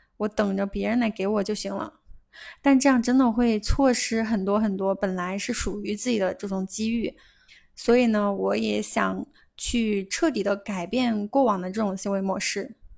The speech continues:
去有意识的把主动变成自己的一个特质。那做这一期播客呢，其实也相当于是一个小小的仪式，就对我来说，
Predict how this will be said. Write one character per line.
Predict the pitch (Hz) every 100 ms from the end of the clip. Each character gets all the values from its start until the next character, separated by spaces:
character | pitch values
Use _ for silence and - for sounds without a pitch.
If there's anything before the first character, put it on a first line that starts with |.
| - -
去 | - 240
有 | 202
意 | 202 269
识 | 247 -
的 | 190 - - - _
把 | 196 190 202
主 | - 196 185
动 | 247 247 202 247 _
变 | - 240
成 | 214 202
自 | -
己 | 220
的 | 190
一 | 196
个 | 202
特 | 220 208
质。 | 202 214 - _ - - - _
那 | 233 226
做 | 226 269
这 | 262 247
一 |
期 | 233
播 | 220 233 226
客 | 220 247 220
呢， | 202 202
其 | - 208
实 | - 220
也 | 202 190 180
相 | - 226 226 226
当 | 233
于 | 214 202
是 | 208 -
一 | 220
个 | 208
小 | 208 196 202
小 | 233 202
的 | 196
仪 | 196 190 208
式， | - - 233 208 - - - - - _
就 | -
对 | 226 285
我 | 233
来 | 196 190
说， | 196 - 208 202